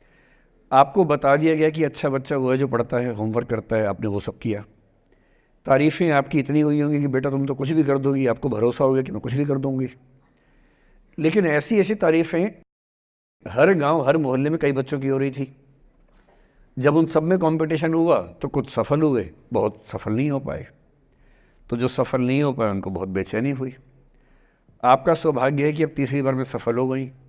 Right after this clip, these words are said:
कई ऐसे लोग हैं जो कभी सफल नहीं हुए ज़िंदगी में, उनको भी तो जीना है। तो मैं एक ही बात कहूँगा,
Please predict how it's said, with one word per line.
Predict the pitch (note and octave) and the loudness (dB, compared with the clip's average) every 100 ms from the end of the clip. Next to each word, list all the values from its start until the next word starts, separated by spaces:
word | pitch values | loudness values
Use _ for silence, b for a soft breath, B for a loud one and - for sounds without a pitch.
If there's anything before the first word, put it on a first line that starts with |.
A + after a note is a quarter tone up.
| _ | _
कई | - B2+ | -2 0
ऐसे | A#2 - | 0 0
लोग | C#3 C3 | -2 0
हैं | C3 | -2
जो | B2+ | -4
कभी | - G2+ B2+ | -8 -8 -6
सफल | C#3 C3 | -4 -2
नहीं | C3+ C3+ | -2 0
हुए | C3+ | 0
ज़िंदगी | C3 B2+ B2+ B2+ | -2 -2 -4 -4
में, | B2+ B2 - _ _ - | -6 -10 -18 _ _ -6
उनको | A2 C3+ | -2 0
भी | C3+ | 0
तो | C#3+ | 0
जीना | B2 A#2+ G#2+ | 0 -2 -4
है। | F#2 - _ _ _ b b b b b b _ | -8 -16 _ _ _ b b b b b b _
तो | G3 | 2
मैं | A3+ A3+ | 2 2
एक | - G3 | 2 2
ही | A3+ | 4
बात | G3 E3 | 0 0
कहूँगा, | G2 F#2+ G#2+ | -6 -8 -10